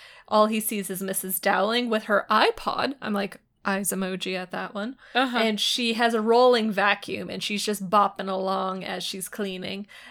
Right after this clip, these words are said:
Speaker 1: And Cass has to shout to get her attention. She's like, "Oh, are you hungry? I made Johnny cakes." And again, I'm like, "Eyes emoji." But
Speaker 2: <laughs>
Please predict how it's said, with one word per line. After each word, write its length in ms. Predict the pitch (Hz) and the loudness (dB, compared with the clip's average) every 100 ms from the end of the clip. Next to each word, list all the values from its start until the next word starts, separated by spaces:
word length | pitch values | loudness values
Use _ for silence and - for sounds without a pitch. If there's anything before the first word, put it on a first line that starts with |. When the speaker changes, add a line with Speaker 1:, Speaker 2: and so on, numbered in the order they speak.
| - | -8
Speaker 1:
And 460 | - 202 180 180 208 | -2 -2 -2 -6 -6
Cass 300 | - 214 - | 2 2 2
has 180 | 208 - | -4 -4
to 120 | - | -6
shout 440 | - - 220 214 - | -2 2 4 2 -2
to 220 | - 214 | -8 -8
get 220 | 180 - | -8 -10
her 100 | 180 | -10
attention. 680 | 160 - - - - - 202 _ - - - - | -10 -10 -12 -10 -10 -12 -18 _ -20 -20 -20 -10
She's 180 | 294 | -4
like, 100 | 339 359 | -4 0
"Oh, 260 | 480 494 | 4 6
are 60 | 453 | 6
you 60 | 427 | 4
hungry? 520 | 427 440 466 480 523 359 | 2 0 4 6 6 2
I 40 | |
made 220 | 415 415 | 0 0
Johnny 320 | - 330 370 | 2 2 2
cakes." 520 | 349 262 208 277 - - | 0 0 0 -2 -8 -10
And 160 | 214 190 | -8 -8
again, 260 | 185 - - | -8 -10 -10
I'm 80 | 202 | -12
like, 140 | 202 | -12
"Eyes 200 | - - | -10 -10
emoji." 500 | 190 - - 214 220 - _ - | -12 -14 -18 -16 -18 -20 _ -14
But 220 | - - _ - | -14 -14 _ 4
Speaker 2:
<laughs> 760 | 381 349 370 - 339 339 | 6 8 6 8 4 4